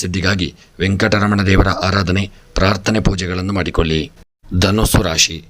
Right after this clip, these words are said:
ಅನಿರೀಕ್ಷಿತ ಪ್ರಯಾಣ ಮಾಡುವಂಥ ದಿನ. ಆತುರದ ಭರದಲ್ಲಿ ಅತಿರೇಕದ ಮಾತುಗಳು ಜಗಳವನ್ನು ತಂದೊಡ್ಡಲಿದೆ. ಸಮಾಧಾನದಿಂದ ವರ್ತಿಸಿಕೊಳ್ಳಿ. ಅಮೂಲ್ಯ ವಸ್ತುಗಳು ಕೈತಪ್ಪುವಂಥ ಸಾಧ್ಯತೆ ಇದೆ. ಎಚ್ಚರಿಕೆ ಇರಲಿ. ಕುಟುಂಬದ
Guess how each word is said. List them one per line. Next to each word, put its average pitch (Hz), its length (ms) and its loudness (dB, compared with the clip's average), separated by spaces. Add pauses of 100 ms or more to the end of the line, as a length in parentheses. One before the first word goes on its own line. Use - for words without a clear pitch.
(240)
ಅನಿರೀಕ್ಷಿತ 104 520 0 (140)
ಪ್ರಯಾಣ 104 260 4 (120)
ಮಾಡುವಂಥ 92 340 2 (120)
ದಿನ. 95 120 0 (460)
ಆತುರದ 104 400 2 (100)
ಭರದಲ್ಲಿ 98 380 2 (180)
ಅತಿರೇಕದ 104 460 0 (100)
ಮಾತುಗಳು 95 380 0 (200)
ಜಗಳವನ್ನು 104 500 2
ತಂದೊಡ್ಡಲಿದೆ. 92 560 -2 (440)
ಸಮಾಧಾನದಿಂದ 98 720 2 (300)
ವರ್ತಿಸಿಕೊಳ್ಳಿ. 95 640 0 (340)
ಅಮೂಲ್ಯ 104 460 4
ವಸ್ತುಗಳು 98 420 -2 (280)
ಕೈತಪ್ಪುವಂಥ 104 600 0 (120)
ಸಾಧ್ಯತೆ 92 440 0
ಇದೆ. 98 140 -2 (460)
ಎಚ್ಚರಿಕೆ 101 460 -2
ಇರಲಿ. 90 220 -2 (360)
ಕುಟುಂಬದ 107 440 2